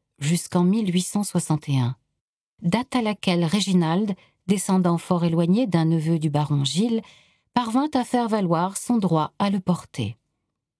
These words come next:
Mal lui en prit. Moins de six ans après avoir reçu sa pairie, il eut l'œil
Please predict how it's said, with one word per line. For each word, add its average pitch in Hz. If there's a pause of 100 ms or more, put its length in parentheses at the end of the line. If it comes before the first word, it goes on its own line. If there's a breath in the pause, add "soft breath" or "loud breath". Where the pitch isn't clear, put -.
(280)
Mal 196
lui 175
en 185
prit. - (880)
Moins 214
de 208
six 196
ans 143
après 185
avoir 190
reçu 196
sa 180
pairie, 165 (560)
il 214
eut 226
l'œil 208